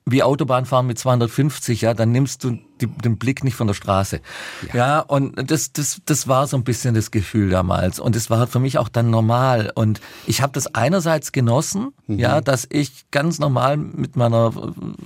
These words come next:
Speaker 1: frisch angeheirateten Frau damals, siebenundneunzig, ja, einkaufen gehen konnte und alles normal machen konnte, ja.
Speaker 2: Ja.
Speaker 1: Aber andererseits auch so, ah, ja, wenn du zu deinem eigenen Konzert, äh, übers Bändchen diskutieren musst, ob du Backstage darfst,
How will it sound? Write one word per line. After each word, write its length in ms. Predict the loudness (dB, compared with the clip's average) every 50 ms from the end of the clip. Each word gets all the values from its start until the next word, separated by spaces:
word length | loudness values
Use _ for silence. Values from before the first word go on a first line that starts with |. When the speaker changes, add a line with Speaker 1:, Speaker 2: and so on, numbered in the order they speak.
| -20 -20 -20 -20 -20 -16
Speaker 1:
frisch 460 | -16 -14 -12 -8 -4 -2 -2 -2 -2
angeheirateten 760 | -2 -2 0 0 0 0 2 2 2 0 0 -2 -2 -4 -6
Frau 280 | -4 -2 -2 -2 0 0
damals, 320 | 0 0 0 0 0 -2
siebenundneunzig, 560 | -2 -2 0 0 0 0 -2 -2 -4 -6 -2 -2
ja, 140 | -2 -2 -2 -4 -10 -12 -10 -10 -12 -14 -16 _ _ _ _ _ _ _ _ _ _ _
einkaufen 460 | -6 -4 -2 0 0 0 0 0 0
gehen 160 | 0 0 0
konnte 340 | 2 0 0 0 0 -2 -2
und 140 | 0 0 0
alles 240 | 0 0 0 0 0
normal 340 | 0 0 0 0 0 0 0
machen 320 | -2 -2 -4 -4 -4 -4
konnte, 400 | -2 -2 -2 -2 -2 -6 -8 -6
ja. 200 | -2 0 0 0 0
Speaker 2:
Ja. 40 | -2 -4 -8 -8 -8 -10 -6
Speaker 1:
Aber 260 | -2 0 2 2 2 2
andererseits 580 | 2 2 4 2 2 2 2 2 2 0 0
auch 200 | 0 0 0 0
so, 360 | -2 -2 0 0 0 0 -2 -2
ah, 260 | -2 -2 -2 -2 -4 -6 -10 _ _ -20 -20 -20 -20 _ _
ja, 220 | -2 0 0 0 0
wenn 80 | -2
du 60 | -4 -4
zu 100 | -6 -4
deinem 220 | 0 0 0 0 0
eigenen 300 | 0 0 0 0 0 0
Konzert, 640 | 0 0 0 0 0 0 0 0 0 -4 -8 -8 -8
äh, 220 | -8 -6 -4 -2
übers 240 | 0 0 -2 -2 0
Bändchen 360 | 0 2 2 2 2 0 0
diskutieren 680 | 0 -2 -2 -2 -4 -2 0 0 2 2 4 4 2
musst, 280 | 2 2 0 -2 -4 -6
ob 140 | -6 -6 -6
du 80 | -4
Backstage 480 | -2 -2 -2 -2 -2 -2 -2 -2 0 0
darfst, 300 | 0 2 2 0 -2 -8